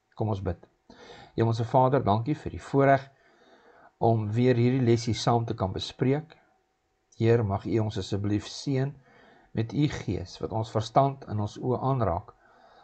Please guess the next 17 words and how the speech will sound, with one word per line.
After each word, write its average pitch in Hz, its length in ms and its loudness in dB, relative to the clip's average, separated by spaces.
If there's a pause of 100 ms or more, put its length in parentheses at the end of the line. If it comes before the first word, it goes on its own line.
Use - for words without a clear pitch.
(120)
dat - 160 -2
ons 139 200 0
kan 127 180 0
verstaan 123 540 0
wat 101 160 -2
U 107 120 0
vir 117 180 -6
ons 113 160 -4
wil 117 120 -2
sê. - 280 -12
Ons 87 160 -16
bid 85 160 -4
dit 87 160 -8
in 85 100 -8
Jesus 131 340 -4
se - 80 -12
naam. 76 260 -8